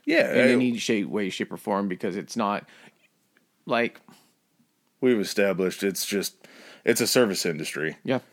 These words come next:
Speaker 1: And the more that you can make it safer, the better the stigma is gonna be around it.
Speaker 2: Yeah, if you
Speaker 1: So
Speaker 2: don't, if you don't wanna participate in it, it's very, it's very
Speaker 1: <laughs>
Speaker 2: easy to not participate in this, in the sex work field if you do not want to.
Speaker 1: Yeah, it's super easy not to find a prostitute.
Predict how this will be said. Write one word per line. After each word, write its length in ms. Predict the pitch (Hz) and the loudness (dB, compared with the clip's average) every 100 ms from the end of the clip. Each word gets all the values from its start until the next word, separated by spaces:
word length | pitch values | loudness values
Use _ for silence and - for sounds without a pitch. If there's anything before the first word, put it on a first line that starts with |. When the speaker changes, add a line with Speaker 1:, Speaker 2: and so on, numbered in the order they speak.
| _ _ _ - - | _ _ _ -14 2
Speaker 1:
And 440 | 98 95 95 95 - | 4 6 4 0 -2
the 60 | 104 | 2
more 280 | 98 101 98 | 4 6 4
that 180 | 92 | 4
you 160 | 80 98 | 2 0
can 160 | 95 95 | 2 2
make 180 | 92 87 | 2 0
it 100 | - | 0
safer, 400 | 107 95 95 92 | 2 2 2 0
the 300 | 76 87 80 _ _ | 0 -4 -4 _ _
better 220 | 95 95 | 2 4
the 140 | 87 85 | 2 -2
stigma 340 | - 92 92 | 0 -2 0
is 80 | 82 | -2
gonna 160 | 90 80 | -4 -2
be 160 | 90 | 0
around 340 | 90 80 73 73 | 2 0 -2 -4
it. 160 | 80 - | -6 -8
Speaker 2:
Yeah, 540 | _ _ _ - - | _ _ _ -6 2
if 60 | 107 | 4
you 40 | |
Speaker 1:
So 20 | 107 | 6
Speaker 2:
don't, 220 | 117 - | 4 0
if 140 | 120 | -2
you 80 | 127 | 0
don't 180 | 120 113 | 2 2
wanna 140 | 117 | 0
participate 560 | 104 104 95 107 - 80 | -2 -4 -4 -6 -4 -4
in 220 | 87 90 | -4 -6
it, 20 | |
it's 120 | 85 - | -8 -2
very, 300 | 113 110 - | 0 0 -2
it's 240 | 127 151 - | 2 2 2
very 360 | 113 127 147 | 2 4 2
Speaker 1:
<laughs> 20 | |
Speaker 2:
easy 340 | - 120 120 117 | 2 2 2 0
to 140 | - | 2
not 240 | 123 107 90 | 2 2 0
participate 720 | 123 - 110 113 - 139 147 | -4 -4 -4 -4 0 0 2
in 120 | 147 | 2
this, 180 | 117 101 - | 2 -2 -2
in 140 | 120 | -2
the 100 | 101 | 0
sex 340 | - 110 98 104 | -2 -4 -4 -6
work 240 | 85 - | -8 -6
field 300 | - 67 92 | -6 -4 -6
if 160 | 101 107 | -6 -6
you 100 | 101 | -4
do 120 | 104 | -4
not 160 | 85 | -4
want 200 | 64 80 - | -6 -8 -8
to. 200 | 52 - | -14 -6
Speaker 1:
Yeah, 180 | 185 226 | 2 4
it's 180 | 85 - | 4 2
super 340 | 143 117 110 | 2 4 4
easy 300 | 110 110 104 | 4 4 2
not 240 | 85 87 | 2 0
to 80 | - | -2
find 240 | - 87 90 | -2 -2 0
a 20 | |
prostitute. 720 | 87 78 71 - - 67 71 | 0 0 0 -8 -8 -8 -8